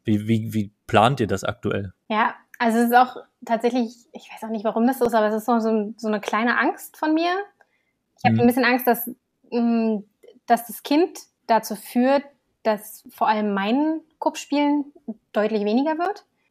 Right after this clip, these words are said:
Speaker 2: Jetzt haben wir natürlich auch jetzt schon das zweite Jahr in Folge Corona, wegen dem halt
Speaker 1: Mhm.
Speaker 2: einfach wirklich viele Turniere ausfallen, was es, was es für mich noch blöder gemacht hat, weil ich natürlich, wir haben natürlich das Kind geplant und, ähm, ich dachte so, ja, das letzte Jahr richtig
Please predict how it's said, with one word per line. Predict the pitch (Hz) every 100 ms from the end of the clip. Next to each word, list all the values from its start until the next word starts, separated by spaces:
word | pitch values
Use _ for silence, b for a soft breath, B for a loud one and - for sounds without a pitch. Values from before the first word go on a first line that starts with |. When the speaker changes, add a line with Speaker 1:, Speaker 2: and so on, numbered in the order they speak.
| _ - -
Speaker 2:
Jetzt | 226
haben | 247 262
wir |
natürlich | 269 233 247 -
auch | 240
jetzt | 247 240 -
schon | 240
das | 240
zweite | - 226 240
Jahr | 233
in |
Folge | 233 233 226
Corona, | 240 208 214 277 294 294 285 - 240 - _ _
wegen | 220 233 226
dem | 214 226 233
halt | 233
Speaker 1:
Mhm. | 233
Speaker 2:
einfach | 226 220
wirklich | 226 226 -
viele | - 233 247 240
Turniere | - 226 226 -
ausfallen, | 240 - - 269 294 320 b b b b b _
was | 233 233
es, | 240 - - - _
was | - 226
es | 233
für | 226
mich | 226 233
noch | 226 349 -
blöder | 247 - 233 277 320
gemacht | 294 277 285 -
hat, | 262
weil | 233 220
ich | 226
natürlich, | 220 208 214 208 - 233
wir | 208
haben |
natürlich | 196 196 208
das | -
Kind | 214 190
geplant | - 285 302 285 247
und, | 214 - b b b _ 214
ähm, | 208 202 196 196 - _ _
ich | -
dachte | 240 - 214
so, |
ja, | 214 254 262
das | 240
letzte | 240 233 240
Jahr | 220 214
richtig | 226 247